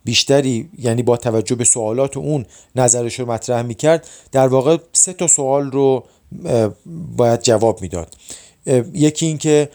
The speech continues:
آیا خصیصهٔ مورد اشاره سازگاری هستش یا نه؟ این که آیا گروه از این خصیصه منفعت می‌بره یا نه؟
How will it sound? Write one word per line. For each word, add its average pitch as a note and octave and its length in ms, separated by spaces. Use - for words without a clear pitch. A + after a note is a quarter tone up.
آیا D3 260
خصیصهٔ B2+ 600
مورد A#2+ 320
اشاره A#2 680
سازگاری A2+ 600
هستش B2 480
یا D3 100
نه؟ C3+ 200
این D#3 140
که D#3+ 120
آیا D3+ 320
گروه B2+ 500
از A#2+ 240
این C#3+ 80
خصیصه A2+ 520
منفعت A2+ 540
می‌بره D3 400
یا C3+ 140
نه؟ A2+ 240